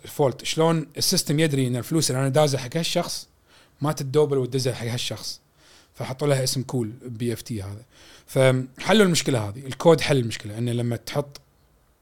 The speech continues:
ترانزاكشن معين، معاملة معينة، لما تروح حق المعاملة اللي بعدها،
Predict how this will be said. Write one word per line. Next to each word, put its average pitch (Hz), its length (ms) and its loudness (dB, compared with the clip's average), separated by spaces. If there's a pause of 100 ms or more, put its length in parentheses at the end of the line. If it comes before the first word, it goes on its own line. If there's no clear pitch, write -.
(340)
ترانزاكشن 135 500 2
معين، 160 400 -2 (140)
معاملة 123 320 -2
معينة، 139 420 0 (600)
لما 127 120 -4
تروح 156 220 -2
حق - 80 -8
المعاملة 165 340 -2
اللي 170 120 0
بعدها، 185 440 0